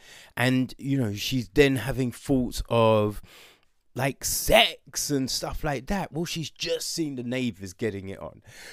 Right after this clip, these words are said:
So, yeah, so she's having this thought, but again, it's kind of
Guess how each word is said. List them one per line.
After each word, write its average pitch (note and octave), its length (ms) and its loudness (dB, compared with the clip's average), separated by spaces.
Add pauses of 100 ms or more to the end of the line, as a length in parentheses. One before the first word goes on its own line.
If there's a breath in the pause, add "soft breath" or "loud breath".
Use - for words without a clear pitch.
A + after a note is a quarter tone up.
(140)
So, G3+ 500 12 (520 soft breath)
yeah, G#3 400 4
so - 180 4
she's D#3+ 220 0
having G#3 480 2
this C#3 240 -2
thought, - 640 6 (160)
but D3+ 200 12
again, C3+ 840 2 (680 soft breath)
it's - 240 4
kind E3+ 240 4
of E3 160 4